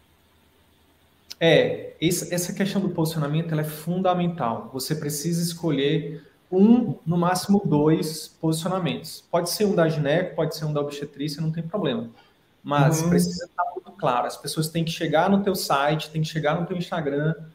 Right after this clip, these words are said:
Speaker 1: e saber, "Não, essa, pô, essa, essa doutora, ela tá falando coisas que me interessam."
Speaker 2: Uhum.
Speaker 1: Tá falando sobre o parto humanizado, ela tá falando sobre...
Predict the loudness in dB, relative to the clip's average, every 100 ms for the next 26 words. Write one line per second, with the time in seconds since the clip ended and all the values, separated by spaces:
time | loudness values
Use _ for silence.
0 | _ _ _ _ _ _ -4 0 0 0
1 | 0 2 2 2 -2 -6 -4 -4 -6 -8
2 | -6 -8 -10 -20 _ _ _ -4 -4 -4
3 | -8 -12 -12 -10 -10 -8 -6 -6 -6 -4
4 | -4 -2 -2 2 2 0 -2 -2 -2 -2
5 | -2 -2 -2 -2 -2 0 2 4 4 0
6 | -6 -18 _ _ _ _ _ _ -6 0
7 | 2 2 0 -6 -18 _ -4 2 4 4
8 | 4 2 2 2 4 4 2 -2 -10 -12
9 | 2 4 4 6 6 6 6 6 6 4
10 | 0 0 -2 -2 -2 -2 -2 -4 -2 0
11 | 2 2 0 0